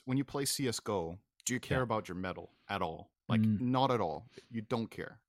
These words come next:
Speaker 2: Well, I care in a
Speaker 1: what rank
Speaker 2: sense
Speaker 1: you are.
Speaker 2: that, you know, 'cause
Speaker 1: Because
Speaker 2: I
Speaker 1: that's
Speaker 2: know
Speaker 1: a progression system. That's your rank.
Speaker 2: Right.
Speaker 1: Right?
Speaker 2: The,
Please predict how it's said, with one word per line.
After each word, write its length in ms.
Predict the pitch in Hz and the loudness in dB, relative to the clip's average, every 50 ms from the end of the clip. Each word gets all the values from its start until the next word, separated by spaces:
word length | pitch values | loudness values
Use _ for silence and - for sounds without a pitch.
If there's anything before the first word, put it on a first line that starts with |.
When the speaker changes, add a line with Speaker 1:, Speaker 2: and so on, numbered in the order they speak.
| _ - - | _ -6 0
Speaker 2:
Well, 240 | 220 208 135 110 110 - | 4 4 4 4 4 2
I 100 | 131 135 | 0 0
care 340 | - - - 185 190 180 | 0 2 2 4 4 4
in 80 | 160 143 | 4 2
a 40 | 120 | 2
Speaker 1:
what 40 | 104 | 2
rank 180 | 95 156 139 | 4 4 4
Speaker 2:
sense 100 | 139 - | 2 2
Speaker 1:
you 40 | - | 2
are. 40 | - | 4
Speaker 2:
that, 220 | 117 107 104 - _ - | 4 4 4 2 _ -2
you 120 | 127 120 | 0 2
know, 440 | 110 104 98 95 95 92 92 90 - _ _ _ _ - 113 | 2 4 2 2 2 0 0 -2 -6 _ _ _ _ -4 0
'cause 140 | - 113 113 | 2 4 4
Speaker 1:
Because 0 | |
Speaker 2:
I 100 | 113 117 | 6 6
Speaker 1:
that's 140 | - - 123 | 6 8 8
Speaker 2:
know 120 | 131 123 | 6 6
Speaker 1:
a 40 | 120 | 4
progression 360 | 113 95 123 139 - - 87 | 0 0 0 0 0 -2 -6
system. 360 | - - - - 76 65 - - | -6 -6 -8 -8 -10 -12 -10 -6
That's 180 | - 113 - - | -4 -4 -4 -2
your 100 | 113 98 | -2 -2
rank. 420 | 107 113 87 73 - - - _ _ _ _ _ _ - | 0 -2 -2 -4 -8 -14 -20 _ _ _ _ _ _ 0
Speaker 2:
Right. 380 | - 101 95 78 65 - - - | 2 4 4 2 0 -4 -10 -12
Speaker 1:
Right? 200 | 92 95 - - _ _ _ - _ - | -12 -12 -12 -14 _ _ _ -8 _ 0
Speaker 2:
The, 160 | 156 156 | 0 0